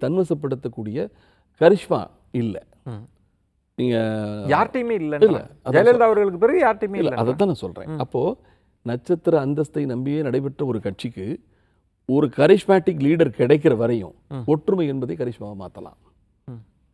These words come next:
Speaker 1: சித்தாந்தத்தை நம்பி ஒரு கட்சி நடந்தா அது ஆலமரம் மாதிரி.
Speaker 2: இல்ல, நான்
Speaker 1: ஸ்டார்
Speaker 2: கேட்பது
Speaker 1: வேலியை நம்பி ஒரு கட்சி
Speaker 2: இல்ல, அந்த
Speaker 1: நடந்தா அது
Speaker 2: ஒற்றுமை
Speaker 1: வாழைமரம்
Speaker 2: நீ-,
Speaker 1: மாதிரி.
Speaker 2: நான், நீங்க எனக்கு விளக்கி சொல்லுங்க. இந்த ஒற்றுமையை எப்படி சாத்தியப்படுது?
Speaker 1: ஏன் முடியாது?
Speaker 2: ஓ பி எஸ் அவர்கள், சசிகலா அவர்கள், even டி டி வி தினகரனா நீங்க எப்படி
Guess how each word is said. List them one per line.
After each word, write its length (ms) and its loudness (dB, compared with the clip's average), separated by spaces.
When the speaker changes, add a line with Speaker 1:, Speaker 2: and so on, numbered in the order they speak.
Speaker 1:
சித்தாந்தத்தை 640 4
நம்பி 320 0
ஒரு 160 -2
கட்சி 240 0
நடந்தா 480 -2
அது 220 -6
ஆலமரம் 460 0
மாதிரி. 260 -12
Speaker 2:
இல்ல, 140 2
நான் 200 2
Speaker 1:
ஸ்டார் 200 10
Speaker 2:
கேட்பது 140 10
Speaker 1:
வேலியை 220 8
நம்பி 220 2
ஒரு 120 6
கட்சி 160 2
Speaker 2:
இல்ல, 120 8
அந்த 140 6
Speaker 1:
நடந்தா 240 8
அது 100 4
Speaker 2:
ஒற்றுமை 200 10
Speaker 1:
வாழைமரம் 140 2
Speaker 2:
நீ-, 60 2
Speaker 1:
மாதிரி. 180 -2
Speaker 2:
நான், 320 0
நீங்க 220 -2
எனக்கு 400 -4
விளக்கி 320 -4
சொல்லுங்க. 320 -10
இந்த 140 0
ஒற்றுமையை 460 0
எப்படி 240 -8
சாத்தியப்படுது? 480 0
Speaker 1:
ஏன் 140 10
முடியாது? 500 -2
Speaker 2:
ஓ 160 8
பி 140 -2
எஸ் 160 -2
அவர்கள், 380 -8
சசிகலா 360 -2
அவர்கள், 480 -8
even 340 -2
டி 120 0
டி 160 -2
வி 40 0
தினகரனா 800 -4
நீங்க 220 -6
எப்படி 500 -4